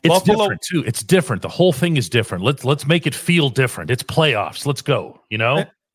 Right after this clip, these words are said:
Speaker 2: so here's the thing, too. Tomorrow in Pittsburgh is supposed to be windy as heck. Buffalo is supposed to be that same wind on
Speaker 1: Mm-hmm.
Speaker 2: Sunday.
Speaker 1: Yeah, we had some gusts here today.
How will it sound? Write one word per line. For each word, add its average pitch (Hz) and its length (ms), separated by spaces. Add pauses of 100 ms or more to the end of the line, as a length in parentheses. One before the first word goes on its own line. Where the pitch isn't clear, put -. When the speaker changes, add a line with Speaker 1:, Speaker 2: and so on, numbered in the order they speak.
(100)
Speaker 2:
so 175 300
here's 180 260
the 175 80
thing, 165 240
too. 156 380
Tomorrow 175 480
in 165 100
Pittsburgh 151 560
is 131 80
supposed 147 380
to 147 40
be 147 460
windy 156 560
as 156 100
heck. 170 220 (920)
Buffalo 160 500
is 143 80
supposed 147 200
to - 60
be 147 80
that 139 200
same 151 340
wind 139 300
on 98 80
Speaker 1:
Mm-hmm. 104 80
Speaker 2:
Sunday. 107 420 (100)
Speaker 1:
Yeah, 92 100
we 120 120
had 156 140
some 101 160
gusts 107 320
here 117 180
today. 101 400